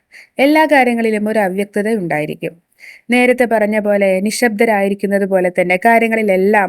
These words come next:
ഒരു അവ്യക്തത ഉണ്ടാകും. ഇഷ്ടമില്ലാത്ത കാര്യങ്ങൾ അത്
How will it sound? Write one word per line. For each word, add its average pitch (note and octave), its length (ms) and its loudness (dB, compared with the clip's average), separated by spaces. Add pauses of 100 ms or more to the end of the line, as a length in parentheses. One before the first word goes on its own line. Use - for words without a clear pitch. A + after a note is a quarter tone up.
ഒരു A3 160 0
അവ്യക്തത G3 500 -2
ഉണ്ടാകും. D#3 420 -4 (680)
ഇഷ്ടമില്ലാത്ത D4 600 2
കാര്യങ്ങൾ G3+ 440 -2
അത് G3 120 -2